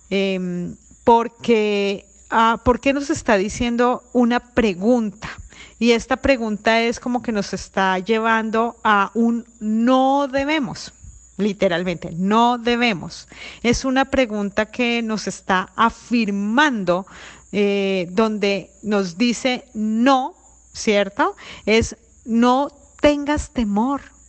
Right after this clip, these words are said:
no temas". En estos días que vivimos en este mundo, no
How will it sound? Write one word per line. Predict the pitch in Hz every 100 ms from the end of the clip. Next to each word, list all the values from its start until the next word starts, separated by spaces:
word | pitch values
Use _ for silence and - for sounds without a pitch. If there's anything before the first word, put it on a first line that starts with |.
| 196
no | 226 262 - -
temas". | 311 339 330 214 - - - _ _ - - -
En | 220 226
estos | 220 - 262 233 -
días | 277 285 285
que | - 262
vivimos | 226 208 208 208 240 277
en | 233
este | 214 - 233
mundo, | 247 240 233 311 - - - - -
no | 180 190 190 185 196